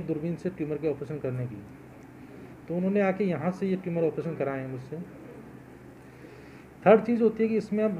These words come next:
जांच से अगर हमें पता चल गया कि उस पेशेंट को ट्यूमर है, उसके बाद क्या इलाज संभव है। तो जो benign ट्यूमर है उनमें इलाज surgery का बहुत अच्छा result है।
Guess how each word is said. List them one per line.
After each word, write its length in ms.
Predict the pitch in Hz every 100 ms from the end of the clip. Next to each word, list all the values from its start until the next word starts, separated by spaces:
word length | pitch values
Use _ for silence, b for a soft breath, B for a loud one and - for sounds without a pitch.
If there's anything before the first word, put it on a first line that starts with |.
| 160 147
जांच 260 | 156 185
से 140 | - 214
अगर 140 | 208
हमें 180 | 214 202
पता 200 | 180 190
चल 160 | 190 175
गया 180 | 185
कि 120 | 185 202
उस 80 |
पेशेंट 280 | - 170 180
को 60 | 185
ट्यूमर 280 | 185 160 165
है, 260 | 131 127 101 - - - - - - - - - B B B - 196
उसके 260 | 180 226
बाद 300 | 175 180 202 -
क्या 100 | 196
इलाज 240 | 165 160 147
संभव 500 | 143 135 127 120 120
है। 120 | 113 101 - - - - - - - - - - - - - - - - - - - - B B B B B -
तो 60 | 202
जो 120 | 208
benign 360 | 175 165 185 220
ट्यूमर 280 | 208 196 185
है 280 | 147 170 220 - - -
उनमें 260 | 185 190 214
इलाज 380 | 180 170 180 180
surgery 400 | - 151 151 170
का 120 | 196
बहुत 260 | 160 175 160
अच्छा 260 | - -
result 320 | 131 113 110
है। 100 | 107